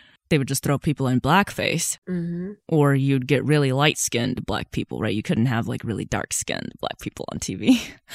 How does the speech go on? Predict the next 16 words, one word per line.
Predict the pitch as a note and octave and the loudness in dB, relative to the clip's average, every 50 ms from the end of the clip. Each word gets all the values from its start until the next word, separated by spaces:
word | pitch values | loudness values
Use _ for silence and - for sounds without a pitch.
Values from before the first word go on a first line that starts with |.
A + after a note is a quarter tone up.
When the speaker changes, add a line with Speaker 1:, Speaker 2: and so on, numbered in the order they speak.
| - - - | -10 -8 -6
Speaker 2:
Mm-hmm. | G3+ G3+ G3 G3 G3 G3 G3+ G3+ G#3+ A3+ C4 D#4 E4 - | -6 -6 -6 -4 -4 -4 -4 -6 -6 -6 -8 -6 -6 2
Speaker 1:
But | F#3 G#3 G3 F#3 F3+ F3 D#3+ D#3 D3+ B2+ - _ _ _ - | 6 8 8 10 10 10 8 8 6 4 2 _ _ _ 2
that | F#3+ A3 A#3 B3 - - | 4 6 6 6 4 4
frames | - A#3 G#3+ A3 A#3 A#3 A3+ F#3 | 4 6 8 8 10 10 8 8
your | G3+ G3+ G3 F#3+ | 6 4 6 6
understanding | F#3+ F#3+ F#3 F#3 - - F#3+ F#3 G3 G3+ F#3+ E3+ D#3+ | 6 6 6 4 2 4 4 6 6 8 8 6 6
of | D#3 - | 4 2
how | - F3 E3 E3+ F3+ F3+ | 2 4 6 6 6 6
discriminatory | E3 D3+ D#3+ - - - F#3 F3+ F3+ F3 E3+ - F3 E3 E3 D#3 | 4 2 0 -4 0 2 4 6 6 6 4 4 2 4 4 4
or | D3 D3 | 4 2
how | D3+ D#3+ D#3+ D#3 | 2 2 2 2
accepting | C#3+ - - - - A#3 B3 B3+ - - G3 F3 E3+ E3+ E3 D#3 | 2 0 0 0 2 2 2 2 2 2 4 6 6 6 6 4
the | - D#3 | 2 2
world | C#3+ D3 D#3+ E3 E3 E3 E3 D3+ - - _ | 2 2 4 4 4 4 2 0 -2 -8 _
really | - D3 D#3 E3+ F3 E3+ E3+ E3 D3+ - - | -6 0 4 4 4 6 4 4 2 4 4
is. | D#3 E3 F3 E3+ D3+ C3 B2+ C3 - - - - | 4 6 6 6 6 4 2 0 -2 -4 -6 -8